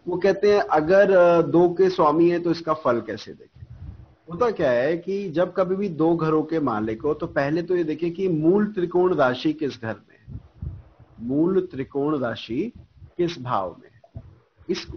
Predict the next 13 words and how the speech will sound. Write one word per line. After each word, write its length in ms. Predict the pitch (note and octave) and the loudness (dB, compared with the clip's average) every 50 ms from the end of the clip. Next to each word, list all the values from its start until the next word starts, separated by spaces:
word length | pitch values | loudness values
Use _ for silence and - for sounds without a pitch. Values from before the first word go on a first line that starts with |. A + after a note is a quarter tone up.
| - | -6
मूल 280 | C#3+ C#3+ D#3 E3+ E3+ E3+ | -2 0 0 0 0 0
त्रिकोण 340 | E3 D#3+ E3 E3+ F3 G3 G3 | -4 -4 -2 -2 -2 -2 -2
मैंने 220 | E3+ D3+ D3+ D#3 | -2 -2 -2 -2
आप 180 | D3+ D3 D3 C#3+ | -2 -2 -2 -2
लोगों 160 | D3 C#3+ C#3+ | -2 -2 -2
को 100 | D3 D3+ | -2 -4
पढ़ाई 360 | - C#3+ C3 A#2+ A#2+ A#2+ A#2+ | -2 -2 -2 -2 0 -2 -4
थी 180 | A2+ - F3 F#3+ | -4 -6 -6 -4
वो 100 | F#3+ E3+ | -4 -4
friendship 480 | F3 D#3 B2+ A#2+ A2+ - - B2+ - - | -4 -4 -4 -4 -6 -8 -8 -10 -10 -8
के 80 | C3 B2 | -10 -8
time 300 | B2+ A#2+ G#2 G2 G#2 G#2+ | -6 -6 -6 -6 -8 -10
पर, 320 | - B2+ D#3 A#3 C#4+ - | -10 -8 -8 -8 -10 -12